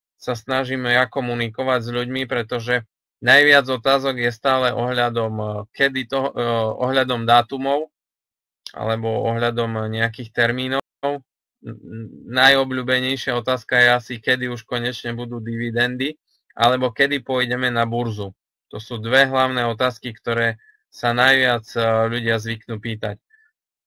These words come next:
Tak, eh, kedy budeme mať dividendy? Samozrejme,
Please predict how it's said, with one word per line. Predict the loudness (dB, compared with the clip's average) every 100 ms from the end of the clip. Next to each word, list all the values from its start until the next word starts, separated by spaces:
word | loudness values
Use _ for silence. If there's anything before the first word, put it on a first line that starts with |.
| 2
Tak, | 2 2 0
eh, | 2 4 2
kedy | 2 2 0
budeme | 0 2 2 2
mať | 0
dividendy? | 0 -2 2 2 2 0 -4 -6 _ _ _ _ _ _ _ _ _ _ -20
Samozrejme, | -12 -2 0 0 2 2